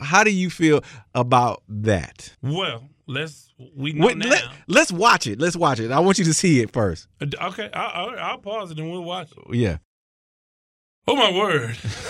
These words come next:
Speaker 2: Oh, my word. Oh, wow.
Speaker 1: I hadn't seen it, seen it. I just had heard about it.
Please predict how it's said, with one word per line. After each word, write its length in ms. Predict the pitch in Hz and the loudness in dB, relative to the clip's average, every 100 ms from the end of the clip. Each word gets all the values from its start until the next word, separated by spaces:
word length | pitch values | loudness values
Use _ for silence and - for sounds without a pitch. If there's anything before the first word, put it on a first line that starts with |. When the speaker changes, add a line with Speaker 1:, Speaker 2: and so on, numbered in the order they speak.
| 440 466 - | -6 -6 -4
Speaker 2:
Oh, 1000 | - - 170 170 160 - 127 160 220 277 | -4 -2 -4 -4 -6 -6 -4 -2 -2 -2
my 400 | 202 143 156 135 | -2 -2 -2 -2
word. 520 | 127 139 170 135 113 - 147 _ _ _ - - - - - | -4 -4 -4 -4 -6 -8 -18 _ _ _ -20 -20 -20 -20 -10
Oh, 280 | 190 196 160 - 110 - _ _ _ _ _ _ | -6 -4 -6 -8 -14 -14 _ _ _ _ _ _
wow. 360 | 123 160 170 131 - | -4 -2 -2 -4 -6
Speaker 1:
I 140 | - 143 | 4 4
hadn't 500 | - 175 131 120 - | 6 4 4 -2 -6
seen 360 | - 143 147 | -2 0 0
it, 280 | 143 135 - | -2 -4 -8
seen 280 | - 151 156 | -6 -4 -4
it. 180 | 160 - - | -6 -8 -10
I 220 | 104 117 | -4 -4
just 220 | 110 107 | -4 -6
had 160 | 107 98 | -4 -4
heard 260 | 117 156 | 0 0
about 320 | 156 160 165 151 | -2 -2 -2 -2
it. 180 | 135 | -6